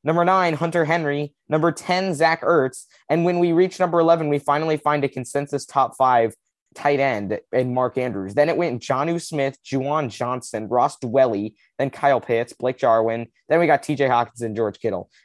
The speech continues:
But man, oh man, that, who would have thought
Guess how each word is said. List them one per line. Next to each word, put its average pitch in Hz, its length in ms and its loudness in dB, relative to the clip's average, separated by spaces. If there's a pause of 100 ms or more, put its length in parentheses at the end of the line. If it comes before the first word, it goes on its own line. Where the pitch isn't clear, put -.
But 143 140 0 (220)
man, 151 440 2
oh 160 140 4
man, 127 600 0 (240)
that, 202 300 4 (400)
who 226 340 2
would 277 100 4
have 175 100 -2
thought 214 360 4